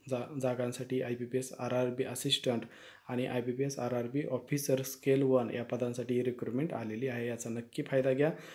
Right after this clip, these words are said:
आणि जास्तीत जास्त आपल्या बांधवांपर्यंत जे की बँकिंगचे प्रिपरेशन करत आहेत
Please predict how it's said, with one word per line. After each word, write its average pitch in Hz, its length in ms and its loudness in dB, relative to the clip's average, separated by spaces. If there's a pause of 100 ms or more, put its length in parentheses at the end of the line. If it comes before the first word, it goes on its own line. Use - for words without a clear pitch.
(220)
आणि 123 120 0
जास्तीत 131 320 4
जास्त 143 340 2
आपल्या 127 420 2
बांधवांपर्यंत 131 720 2
जे 123 220 2
की 135 380 -2 (100)
बँकिंगचे 143 460 0
प्रिपरेशन 131 480 0
करत 120 280 -2
आहेत 123 180 0